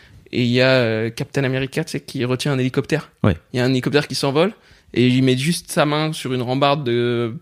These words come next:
Speaker 1: je sais pas, un escalier ou un truc. Et avec l'autre main, il attrape, euh, le bas de l'hélicoptère.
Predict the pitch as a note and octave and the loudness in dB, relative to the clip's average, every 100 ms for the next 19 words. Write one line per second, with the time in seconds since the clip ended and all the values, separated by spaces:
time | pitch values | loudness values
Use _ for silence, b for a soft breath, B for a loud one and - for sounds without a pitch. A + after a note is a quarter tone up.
0 | - - - - C#3+ C3+ D#3+ - D3+ D#3+ | -16 -14 -10 -4 -2 0 -2 0 4 4
1 | D#3+ C#3+ - - C#4+ - B B D3 C#3+ | 4 2 2 2 2 -2 B B 0 0
2 | - E3+ F3+ F#3 E3+ C#3 - D#3+ D3 C3+ | 0 -4 -2 -2 -2 -2 -2 -4 0 2
3 | C#3+ D3+ E3+ F3 F3+ F3+ - - - - | 2 2 2 2 2 0 -2 -4 -10 -8
4 | - | -4